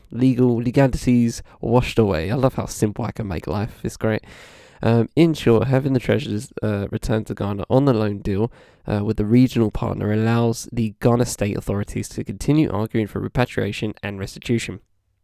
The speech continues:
This is perhaps why Hunt argued that this partnership, quote, "allows us to move beyond the Parthenon, uh, sculptures debate," a reference to the requested repatriation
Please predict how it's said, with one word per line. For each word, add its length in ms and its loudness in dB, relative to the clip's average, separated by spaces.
This 180 0
is 100 -2
perhaps 400 -2
why 140 -4
Hunt 240 -4
argued 380 -2
that 160 0
this 100 0
partnership, 480 -4
quote, 260 2
"allows 400 0
us 180 2
to 100 -8
move 260 4
beyond 300 6
the 60 -2
Parthenon, 720 0
uh, 300 0
sculptures 440 -2
debate," 440 2
a 100 -4
reference 520 -2
to 280 -2
the 220 -4
requested 500 0
repatriation 720 -2